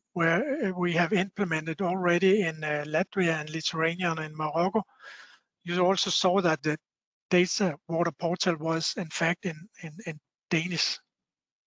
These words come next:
but, but it could easily be translated to, to English also. But then there is, some, of course, some issues about all data, uh, which sensor is it in other country you want to,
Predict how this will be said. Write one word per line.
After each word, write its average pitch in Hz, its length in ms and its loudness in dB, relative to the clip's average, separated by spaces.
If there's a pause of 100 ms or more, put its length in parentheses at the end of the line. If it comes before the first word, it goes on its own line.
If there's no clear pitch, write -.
(720)
but, 170 200 0
but 165 140 0
it 156 160 -8
could 165 180 -2
easily 175 340 0
be 151 280 -8 (340)
translated 160 720 0
to, 160 260 -8 (560)
to 165 160 -4
English 170 380 -2
also. 156 500 -2 (460)
But 165 140 0
then 175 200 2
there 175 200 4
is, 175 180 4
some, 170 260 2
of - 160 -4
course, 170 220 0
some 180 300 -2 (100)
issues 180 440 0
about 165 480 2 (1800)
all 170 260 0
data, 165 1080 4
uh, - 0 - (1040)
which 185 180 2
sensor - 480 4
is 175 300 4
it 185 140 2
in 170 140 0
other 170 220 2
country 175 480 -2
you 175 120 -6
want 165 280 -6
to, 175 160 -6